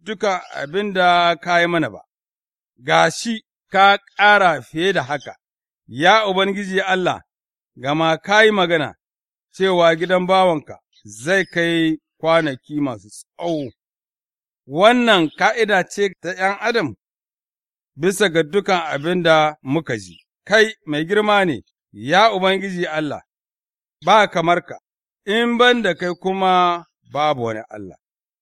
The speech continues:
Ya Ubangiji Allah, kai ne Allah, kana cika alkawaranka ko yaushe, ka koyi wa bawanka alkawari mai girma, ka yarda da farin ciki,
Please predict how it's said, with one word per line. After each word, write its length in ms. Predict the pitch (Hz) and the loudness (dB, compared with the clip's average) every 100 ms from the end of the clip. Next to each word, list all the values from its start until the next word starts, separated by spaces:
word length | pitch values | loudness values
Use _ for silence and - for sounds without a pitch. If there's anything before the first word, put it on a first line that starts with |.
| _ _ _ _ | _ _ _ _
Ya 340 | 131 185 233 208 | -2 4 4 4
Ubangiji 440 | 208 208 208 196 | 0 0 -4 -6
Allah, 320 | 190 180 160 | -6 -4 -4
kai 240 | 143 196 220 | -4 0 0
ne 180 | 190 151 _ | 0 -4 _
Allah, 340 | 185 180 143 87 _ _ _ _ _ _ | -2 -2 -2 -12 _ _ _ _ _ _
kana 380 | 180 202 175 | -4 0 0
cika 360 | 151 208 190 160 | -2 -12 -8 -8
alkawaranka 800 | 143 139 - 139 139 160 151 92 - _ | -6 -8 -6 -6 -2 -4 -6 -14 -20 _
ko 160 | 185 214 | 2 4
yaushe, 380 | 214 190 120 90 _ _ _ _ _ _ _ _ _ | 4 2 -6 -16 _ _ _ _ _ _ _ _ _
ka 220 | 165 196 | 2 2
koyi 320 | 185 180 185 190 | 2 -2 0 2
wa 340 | 175 147 139 _ _ | 2 2 -2 _ _
bawanka 720 | 165 202 202 180 165 170 170 175 _ | 2 2 4 0 0 0 -2 -4 _
alkawari 600 | - 131 - 185 170 156 | -12 -12 -4 -2 -2 -4
mai 180 | 147 127 | -6 -8
girma, 500 | 117 165 185 170 139 - _ _ _ _ _ _ _ _ | -6 -2 0 0 -2 -8 _ _ _ _ _ _ _ _
ka 100 | 143 | -4
yarda 640 | 151 170 180 208 214 214 214 _ | 0 0 2 2 4 4 0 _
da 180 | 143 156 | -8 -2
farin 360 | 190 214 214 | 0 0 -2
ciki, 420 | - 233 175 196 | -6 -12 -10 -14